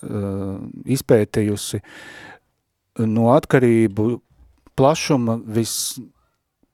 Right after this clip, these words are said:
mm, populārākā un vislielāko ietekmi atstājošā, tas ir alkoholisms. Un, eh, kādēļ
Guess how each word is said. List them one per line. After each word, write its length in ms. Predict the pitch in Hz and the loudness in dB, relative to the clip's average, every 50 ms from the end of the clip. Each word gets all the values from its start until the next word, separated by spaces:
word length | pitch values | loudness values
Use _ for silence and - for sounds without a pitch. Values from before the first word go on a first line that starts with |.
| _ | _
mm, 320 | 135 120 110 110 110 107 - - | -18 -16 -14 -12 -14 -10 -2 0
populārākā 1120 | 135 139 - - - 135 123 117 113 110 110 107 104 98 104 - - - 110 101 101 104 - | 0 0 0 0 2 4 4 6 6 4 4 2 2 0 -2 -4 -2 -2 0 0 0 -2 -4
un 200 | 113 110 110 104 | -4 -4 -4 -4
vislielāko 1400 | 107 101 - - 127 123 131 131 135 123 113 110 104 - _ - - 117 110 107 107 101 104 101 101 101 98 95 - - _ - _ _ _ _ _ _ _ _ _ _ _ _ _ _ _ _ - | -6 -8 -6 -2 0 0 2 2 2 0 0 -2 -4 -6 _ -10 -6 -4 -2 0 2 2 2 2 0 -2 -6 -10 -14 -20 _ -20 _ _ _ _ _ _ _ _ _ _ _ _ _ _ _ _ -4
ietekmi 560 | - 120 127 127 - - 110 - - - 113 - | 0 2 2 2 2 -2 -8 -8 -6 -8 -4 -2
atstājošā, 800 | 123 135 - - - 123 110 107 107 104 98 - - 107 107 - | -2 -2 -2 0 0 0 0 2 -2 -2 -4 -4 -4 -4 -4 -4
tas 300 | - 117 - - - - | -6 -6 -6 -8 -6 0
ir 140 | 135 139 131 | 0 0 2
alkoholisms. 1120 | 110 110 120 143 - - 120 - 127 117 113 110 104 104 - - - 107 107 - - - - - - - - - - - - - - - - - _ _ _ _ - | 2 0 -2 -2 -2 -6 -8 -2 0 2 2 2 0 -2 -4 -6 -8 -8 -8 -8 -12 -12 -14 -20 -20 -20 -20 -20 -20 -20 -20 -20 -20 -20 -20 -20 _ _ _ _ 0
Un, 480 | 123 117 113 113 110 110 110 110 107 | 2 2 4 2 2 0 0 0 0
eh, 160 | 107 107 104 110 - _ _ - _ - | 0 0 -2 -4 -6 _ _ -20 _ -6
kādēļ 680 | - 147 143 135 120 123 117 120 120 120 117 120 113 | 0 2 2 2 4 4 4 6 6 4 4 2 -2